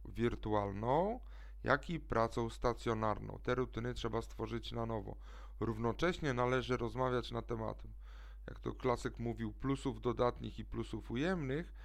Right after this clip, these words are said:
tych, które są związane z obie-, z oboma modelami i należy rozmawiać właśnie o tych wadach i zaletach obu modeli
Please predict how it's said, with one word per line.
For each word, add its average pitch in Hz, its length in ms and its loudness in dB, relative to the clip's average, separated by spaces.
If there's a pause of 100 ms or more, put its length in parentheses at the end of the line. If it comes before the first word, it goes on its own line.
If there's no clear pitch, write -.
(1000)
tych, 131 140 4
które 120 300 2
są 120 180 2
związane 110 540 0
z - 120 -8
obie-, 110 400 0
z 95 100 -6
oboma 113 440 2
modelami 110 760 0 (360)
i 110 40 -4
należy 127 500 6
rozmawiać 120 640 2
właśnie 117 380 -2
o - 80 -2
tych 104 220 -6
wadach 117 380 2
i 113 60 -6
zaletach 117 500 -2
obu 113 260 -4
modeli 131 480 -2